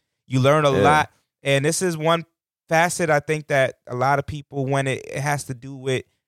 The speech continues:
Speaker 1: hurt and pain from another individual, what you have to understand is that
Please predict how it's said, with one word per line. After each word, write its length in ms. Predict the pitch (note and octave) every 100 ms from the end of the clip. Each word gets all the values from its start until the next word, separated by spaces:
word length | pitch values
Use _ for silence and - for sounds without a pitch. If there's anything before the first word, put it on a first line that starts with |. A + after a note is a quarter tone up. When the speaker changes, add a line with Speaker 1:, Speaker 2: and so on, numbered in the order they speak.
| _ _
Speaker 1:
hurt 220 | D#3 D#3
and 140 | C#3+ C3+
pain 240 | D3 C#3+
from 220 | C3+ C3
another 260 | B2 B2+ B2+
individual, 680 | C3+ B2+ A#2 C#3+ D#3+ F3 G#3+ _ _ _ _ _ _ _ _ _ _ _ _ _
what 240 | C#3+ -
you 80 | F3+
have 280 | F3 F3+ F#3+
to 120 | E3+ D3
understand 1000 | D#3 C#3+ C3+ - D3 D#3+ D3+ C3 A#2+ - _ _ _ _ _ _ _ _ _ _ _ _ _
is 320 | D#3+ D#3+ C3
that 440 | C#3 C#3+ C3 B2+